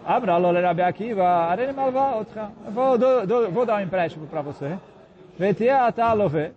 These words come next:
E ele falou, "Você vai, é, emprestar." Mas eu vou te falar, "Você tem crédito comigo? De onde você vai pagar?" Você não tem...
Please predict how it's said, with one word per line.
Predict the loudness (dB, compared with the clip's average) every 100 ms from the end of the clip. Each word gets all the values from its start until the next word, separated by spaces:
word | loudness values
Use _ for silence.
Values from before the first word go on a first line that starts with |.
| -6
E | -2
ele | 0
falou, | 0 -2
"Você | -2 0 2
vai, | 2 2 2 -2 -2
é, | -2 0 -2
emprestar." | -4 -6 -4 -4 -2
Mas | 0 2
eu | 2 2 0
vou | -4
te | -2
falar, | 0 0 -2
"Você | -8 -6
tem | -4 -2
crédito | 0 0 0 -4
comigo? | -6 -6 -6 -4
De |
onde | -4 -2
você | -2
vai | -2
pagar?" | -2 -2 -4 -6 -16 -18 -20 -20 -20 -20 -20 -20 -20 -14
Você | -4
não | 0
tem... | 4 4 2 -2